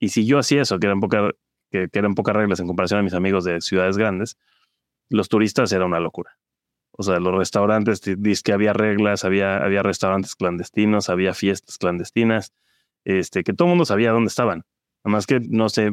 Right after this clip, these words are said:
enforzaban esas reglas. Entonces sí, definitivamente tuvimos un boom y hubo un crecimiento en la, después de veinte veinte, porque se pararon las obras, en veinte veintiuno, que se reanudaron las obras, empezó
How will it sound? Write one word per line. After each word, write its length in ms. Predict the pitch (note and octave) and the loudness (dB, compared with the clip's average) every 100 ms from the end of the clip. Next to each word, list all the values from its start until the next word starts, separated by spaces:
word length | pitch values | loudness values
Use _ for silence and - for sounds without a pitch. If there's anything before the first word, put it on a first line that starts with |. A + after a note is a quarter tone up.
| - | -2
enforzaban 520 | G2+ F#2 F#2 G#2 G#2+ | -4 -2 -2 0 0
esas 180 | G2+ G#2 | 0 0
reglas. 280 | D#3 G#2+ - | 0 -2 -4
Entonces 240 | G#2+ A#2 | -4 -2
sí, 120 | C3 | 0
definitivamente 560 | C#3 C3+ A#2+ A2+ A#2+ A#2+ | 0 0 0 0 0 0
tuvimos 360 | A2+ A#2 A#2 A#2 | 0 2 0 0
un 140 | A#2 | 0
boom 260 | A#2+ G#2+ A#2+ _ _ _ _ | 0 -2 -4 _ _ _ _
y 140 | - C#3 | -4 0
hubo 100 | F3 | 2
un 100 | D#3 | 2
crecimiento 840 | A#2+ G#2+ A2 A2 A#2 A#2 A#2 B2 - | 0 -2 0 2 2 2 0 -2 -2
en 200 | G#2 G2 | -2 0
la, 340 | F#2+ F#2 F#2 - _ _ _ | 0 -2 -4 -8 _ _ _
después 580 | _ A#2+ B2 - D#3+ | _ -2 -2 0 0
de 60 | E3+ | 2
veinte 240 | D#3 C#3+ | 2 2
veinte, 200 | C3 B2 | 2 2
porque 280 | G#2 G2 F#2+ | 0 2 0
se 160 | F#2 F2 | 0 -4
pararon 420 | - G2 G#2 G#2+ | -2 0 2 2
las 160 | G#2+ A2+ | 2 0
obras, 300 | G2 G2 G2 | 0 -2 0
en 80 | |
veinte 220 | G#2 A#2 B2 | 0 2 2
veintiuno, 500 | G#2+ A2 G2 G2 - _ _ _ - | 2 0 0 -2 -6 _ _ _ -8
que 80 | F#2 | -2
se 120 | F#2 | 0
reanudaron 440 | F#2+ F#2+ G2 A2 | 0 2 2 2
las 160 | G#2 - | 2 0
obras, 420 | G#2 F2+ G#2 - _ _ _ _ _ - | 0 -2 -6 -16 _ _ _ _ _ -6
empezó 580 | G2+ F#2 G2 A#2 A#2 | -4 0 0 2 0